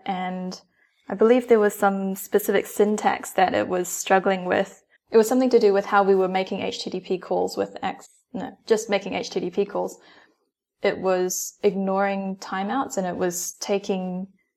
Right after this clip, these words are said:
it was using up the entire Lambda context. So slightly unrelated from the, the New Relic layer, but it uncovered this issue. And so by removing the Tersa plugin, removing the minification, it, we got back to a more performant state.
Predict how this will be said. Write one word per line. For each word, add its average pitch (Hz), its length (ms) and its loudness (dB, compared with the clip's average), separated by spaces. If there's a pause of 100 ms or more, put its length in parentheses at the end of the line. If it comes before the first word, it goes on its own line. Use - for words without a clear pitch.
(120)
it 214 80 6
was 208 140 8
using 202 260 4
up 180 120 -4
the 185 100 -4
entire 180 320 0
Lambda 175 260 -4
context. - 360 -6
So 180 180 0 (540)
slightly 269 380 4
unrelated 190 520 6
from 175 300 -2
the, 170 260 -2
the 190 80 0
New 175 200 -4
Relic 180 500 -2
layer, 180 220 2
but 180 160 0
it 180 100 0
uncovered 185 580 -2
this 175 160 -6
issue. 175 380 -8 (680)
And 214 140 2
so 214 140 6
by 196 160 6
removing 196 680 2
the 185 80 2
Tersa 185 340 -2
plugin, 180 360 -2
removing 202 400 4
the 185 60 -4
minification, 185 880 -6 (380)
it, 185 200 -2
we 185 420 2
got 202 180 2
back - 240 -2
to 202 120 -2
a 190 40 -2
more 190 140 0
performant 196 460 -4
state. 202 320 -4